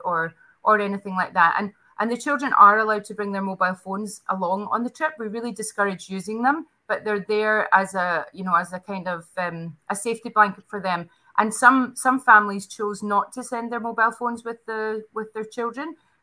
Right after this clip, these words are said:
but if they really wanted to phone home, then they can use the teacher's phone,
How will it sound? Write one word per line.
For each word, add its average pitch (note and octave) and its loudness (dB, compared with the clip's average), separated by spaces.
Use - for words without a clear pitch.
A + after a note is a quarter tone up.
but - 2
if G3 -6
they A#3+ -4
really A#3+ -2
wanted G#3+ 0
to G3+ -10
phone F#3+ -4
home, G3+ -2
then A3 -4
they G#3 -6
can G3 -10
use G3 -8
the F#3 -16
teacher's G3+ -12
phone, F#3 -8